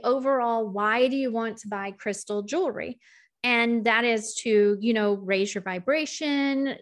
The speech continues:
clear out negative energy, that type of thing. So you would pick something around that for your main one content pillar. Then you need to come up with four more content pillars. So one of them could be,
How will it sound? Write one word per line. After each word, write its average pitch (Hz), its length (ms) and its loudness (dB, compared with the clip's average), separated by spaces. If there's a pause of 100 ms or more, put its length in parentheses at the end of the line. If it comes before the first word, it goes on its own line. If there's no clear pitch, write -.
clear 240 200 0
out 220 220 -2
negative 185 400 -6
energy, 277 600 0
that 233 280 2
type 220 200 0
of 214 160 -4
thing. 196 280 -4
So - 140 -14
you 285 80 -6
would 285 120 -8
pick 359 160 -4
something 311 600 -6
around 240 680 0
that 220 440 2 (640)
for 277 720 4
your 220 240 0
main 262 500 2
one 233 520 0
content 220 560 -2
pillar. 214 420 -2 (460)
Then 294 140 2
you 311 80 0
need 330 160 -2
to 349 60 -2
come 320 200 -6
up 294 140 -6
with 269 160 -2 (100)
four 269 300 6
more 247 260 2
content 208 680 -2
pillars. 302 540 2 (300)
So 285 560 4
one 294 320 0
of 359 160 -4
them 311 500 2
could 269 300 -2
be, 262 560 2